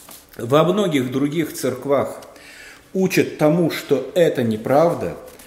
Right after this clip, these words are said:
э, что возрождённый свыше человек может потерять спасение,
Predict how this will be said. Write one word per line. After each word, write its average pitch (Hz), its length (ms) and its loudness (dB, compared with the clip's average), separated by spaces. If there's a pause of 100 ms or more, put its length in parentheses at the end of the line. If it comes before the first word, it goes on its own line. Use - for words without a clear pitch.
(360)
э, 120 200 2
что 139 800 4
возрождённый 147 840 2
свыше 156 540 0
человек 135 580 2 (160)
может 160 720 6
потерять 131 500 0
спасение, 120 720 0